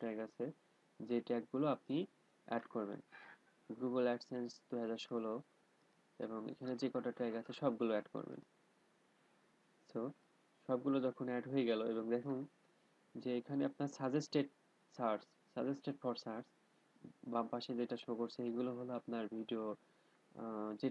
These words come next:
title ইউজ করছেন সেই টাইটেলের উপরে search করে এই ট্যাগগুলো আপনাকে দিয়েছে। So, এখানে আরও কিছু tag show করেছে যে related, suggested for related। So, এখান থেকে আপনি এমন কিছু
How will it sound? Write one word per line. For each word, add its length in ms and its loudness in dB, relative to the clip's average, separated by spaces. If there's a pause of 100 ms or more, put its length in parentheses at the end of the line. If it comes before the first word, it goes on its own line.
title 320 2
ইউজ 160 2 (120)
করছেন 340 -2 (120)
সেই 140 0 (120)
টাইটেলের 520 0
উপরে 220 -2 (100)
search 280 -6 (140)
করে 180 6 (480)
এই 180 0
ট্যাগগুলো 460 2
আপনাকে 260 -4 (100)
দিয়েছে। 300 -8 (840)
So, 80 4 (280)
এখানে 240 2 (300)
আরও 140 2
কিছু 220 -4 (100)
tag 140 4 (100)
show 60 -6 (100)
করেছে 280 -2 (120)
যে 80 0 (260)
related, 420 4 (560)
suggested 520 -2
for 180 2
related। 320 -2 (120)
So, 40 -4 (160)
এখান 180 0 (100)
থেকে 160 -2 (120)
আপনি 220 -2 (840)
এমন 140 2 (100)
কিছু 200 2